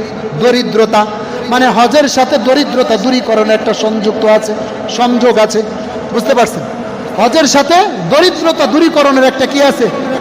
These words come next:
সংযোগ আছে। আমরা ভয় করি হজ করতে গেলে আমাদের সম্পদ শেষ হবে।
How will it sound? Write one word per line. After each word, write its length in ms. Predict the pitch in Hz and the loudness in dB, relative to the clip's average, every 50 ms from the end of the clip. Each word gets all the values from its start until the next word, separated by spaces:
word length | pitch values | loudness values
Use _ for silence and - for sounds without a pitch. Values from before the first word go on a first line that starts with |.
| - 262 - - - | -6 -6 -6 -2 -2
সংযোগ 380 | 339 349 330 285 294 269 254 | 0 0 0 0 0 2 2
আছে। 200 | 240 233 - - - - - - - - - - - - - - 262 247 233 - - - - - - - - - - - | 2 2 0 -2 -10 -10 -10 -10 -10 -10 -10 -10 -10 -10 -8 -8 -6 -6 -6 -6 -8 -8 -10 -10 -10 -10 -10 -8 -6 -2
আমরা 260 | 220 247 285 302 294 | 0 2 4 4 4
ভয় 240 | 269 254 277 285 294 | 4 4 4 4 4
করি 220 | 294 320 320 330 302 | 4 4 4 4 4
হজ 220 | 220 294 320 320 - - | 4 4 2 2 2 0
করতে 280 | 330 330 - - 320 285 | -2 0 0 0 0 2
গেলে 320 | 320 320 330 330 320 330 311 - | 2 4 4 4 4 4 2 0
আমাদের 340 | 269 294 311 285 302 294 277 | 0 0 2 2 2 0 0
সম্পদ 480 | - - 294 294 294 - 339 320 320 | 0 -2 -2 -2 0 0 0 0 0
শেষ 300 | - - 294 359 311 - | -2 -2 -2 -2 -2 0
হবে। 260 | 302 330 320 320 320 | 0 0 2 4 4